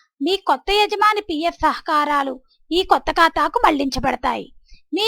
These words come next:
మునుపటి పీఎఫ్ ఖాతాను తెరిచిన తర్వాత కొత్త దానితో విలీనం చేయడం చాలా అవసరం. నిబంధనల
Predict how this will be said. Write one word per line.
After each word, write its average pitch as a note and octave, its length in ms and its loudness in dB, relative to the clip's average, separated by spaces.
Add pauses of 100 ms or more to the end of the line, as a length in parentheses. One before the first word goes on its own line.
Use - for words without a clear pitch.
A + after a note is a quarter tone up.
మునుపటి G4 420 2
పీఎఫ్ G4 380 2
ఖాతాను E4+ 420 4
తెరిచిన D4 400 -4
తర్వాత C#4 340 0 (500)
కొత్త E4 180 2 (120)
దానితో G4+ 300 4 (100)
విలీనం D#4 360 0 (100)
చేయడం D4 280 -2 (400)
చాలా D#4 360 8 (140)
అవసరం. B3 360 -6 (400)
నిబంధనల A4 540 2